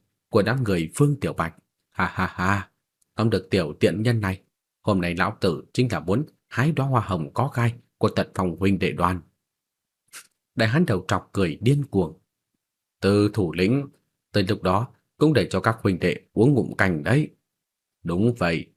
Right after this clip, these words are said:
Phương Tiểu Bạch này chính là một con ngựa mạnh, các huynh đệ nếu muốn cưỡi một chút." Các phần tử bang phái với đủ lời lẽ bẩn thỉu phun ra.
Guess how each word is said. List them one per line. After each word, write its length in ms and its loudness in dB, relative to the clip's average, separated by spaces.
Phương 300 4
Tiểu 120 0
Bạch 220 -2
này 160 0
chính 180 0
là 80 0
một 200 -6
con 220 0
ngựa 180 0
mạnh, 300 -2
các 160 -2
huynh 180 0
đệ 320 -2
nếu 180 2
muốn 280 0
cưỡi 180 4
một 260 2
chút." 260 2
Các 140 0
phần 160 2
tử 140 0
bang 280 0
phái 300 0
với 280 2
đủ 340 0
lời 160 2
lẽ 120 -6
bẩn 260 -2
thỉu 300 -2
phun 260 2
ra. 260 -2